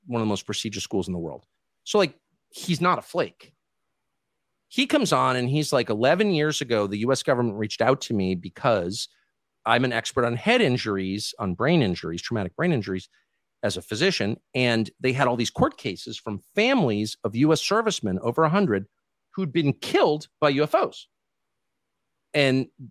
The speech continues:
the Department of Defense was refusing to give them death benefits or medical benefits." And I'm like, and he's like, "So they're in the courts." And I was like, "There are over a hundred servicemen killed by U F Os? Like, what?" He's like, "Yeah.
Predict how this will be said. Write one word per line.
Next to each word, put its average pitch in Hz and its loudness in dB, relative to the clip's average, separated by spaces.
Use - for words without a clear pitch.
the 135 -2
Department 165 2
of 123 0
Defense 214 0
was 120 0
refusing 143 0
to 127 -6
give 113 -4
them 107 0
death 113 0
benefits 110 -2
or 95 -6
medical 92 -8
benefits." - -12
And 123 -2
I'm 127 -2
like, 98 -6
and 123 -6
he's 123 -4
like, 127 -6
"So 139 -2
they're 127 -2
in 135 -4
the 123 -4
courts." - -6
And 147 -4
I - 2
was 131 -2
like, - -4
"There 170 0
are 208 4
over 180 2
a 110 2
hundred 185 -6
servicemen 170 -6
killed 196 -2
by 139 -2
U 127 0
F 120 -2
Os? - -2
Like, - -6
what?" - 2
He's 202 2
like, - 2
"Yeah. 415 6